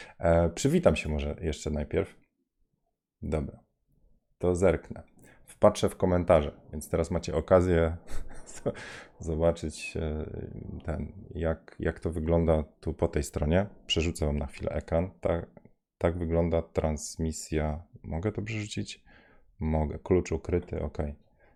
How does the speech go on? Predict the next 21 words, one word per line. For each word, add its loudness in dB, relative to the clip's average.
Więc -6
tak 4
to -4
wygląda -2
na -6
chwilę -10
obecną. -4
E, -8
więc -10
ja 0
tu -6
widzę -2
komentarzyki. -2
Działa, -4
działa. 2
Cześć -4
Paweł, 4
cześć, -2
e, -2
Radek, 2
cześć -10